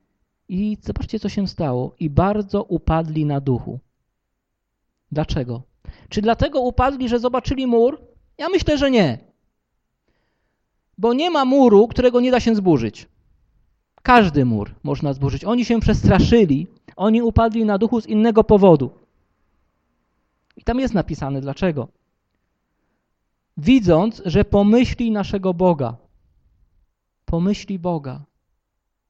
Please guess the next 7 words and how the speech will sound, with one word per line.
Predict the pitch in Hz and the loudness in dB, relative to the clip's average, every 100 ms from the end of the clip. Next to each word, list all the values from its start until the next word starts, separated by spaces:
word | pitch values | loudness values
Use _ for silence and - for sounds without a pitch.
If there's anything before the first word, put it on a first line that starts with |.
| _ | _
dokonane | 147 151 147 147 160 143 120 127 139 _ _ - | -6 -2 0 0 0 0 -2 -6 -12 _ _ -12
zostało | 139 - 139 135 | -12 -8 -6 -6
to | - 135 | -6 -10
dzieło, | 139 123 131 151 _ _ _ _ | -8 -8 -8 -12 _ _ _ _
bo | 160 160 | -10 -4
oni | 190 | -4
zobaczyli, | 165 165 165 - 185 143 147 | -2 -4 -6 -2 0 0 -4